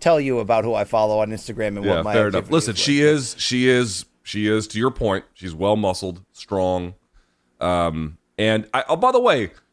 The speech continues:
Speaker 2: some of the criticisms of Molly McCann in the sense that, you know, the opponent she got the, the, the spinning back, uh, what was it, fist or elbow, I can't remember, or elbow, uh, K O.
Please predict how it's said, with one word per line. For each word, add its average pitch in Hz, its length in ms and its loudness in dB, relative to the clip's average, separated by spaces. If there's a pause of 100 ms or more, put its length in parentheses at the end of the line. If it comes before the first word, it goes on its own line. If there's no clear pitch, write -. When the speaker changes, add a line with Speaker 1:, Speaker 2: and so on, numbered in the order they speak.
(160)
Speaker 2:
some - 240 0
of 226 80 0
the 208 60 2
criticisms 151 580 0
of 123 60 0
Molly 123 280 4
McCann 120 380 -2
in 113 100 -2
the 107 80 -2
sense 127 360 -2
that, 107 240 2
you 113 80 -2
know, 104 40 -2
the 98 140 -2
opponent 117 400 -2
she 110 180 -4
got 101 300 2
the, 90 380 -2 (160)
the, 85 420 -4
the 82 80 -14
spinning 101 320 -4
back, 92 360 -2 (800)
uh, 78 60 -4
what 90 140 -4
was 76 100 -8
it, 71 80 -18
fist 107 240 -2
or 87 100 -2
elbow, 87 280 0
I - 20 -8
can't 95 180 -6
remember, 85 140 -6
or 104 140 0
elbow, 104 460 -2 (120)
uh, 90 160 -4
K 107 320 0
O. 90 320 0